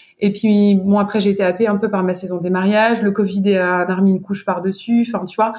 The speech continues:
Et, euh, je vois que le collectif, euh, Carmin, euh, se monte, euh, en, en début d'année, tu vois. Euh, et je me suis dit, allez, c'est bon, je vais prendre le train en marche. Euh, faut absolument que je les contacte. Je trouvais le projet absolument génial.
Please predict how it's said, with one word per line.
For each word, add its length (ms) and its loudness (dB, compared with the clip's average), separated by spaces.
Et, 240 2
euh, 480 2
je 120 -4
vois 260 0
que 60 -8
le 80 0
collectif, 600 -4
euh, 100 0
Carmin, 600 0
euh, 180 0
se 160 -6
monte, 360 0
euh, 300 0
en, 200 -6
en 120 0
début 240 0
d'année, 320 2
tu 200 -10
vois. 340 0
Euh, 220 -2
et 80 -2
je 120 -2
me 60 2
suis 180 -8
dit, 200 -8
allez, 260 -2
c'est 160 -8
bon, 260 -8
je 120 -8
vais 60 -6
prendre 200 -2
le 80 -2
train 180 -10
en 60 -4
marche. 340 -6
Euh, 120 -4
faut 120 -8
absolument 280 -4
que 60 -4
je 60 -6
les 80 -2
contacte. 400 -6
Je 80 -16
trouvais 160 -4
le 80 -4
projet 260 -6
absolument 380 -6
génial. 720 0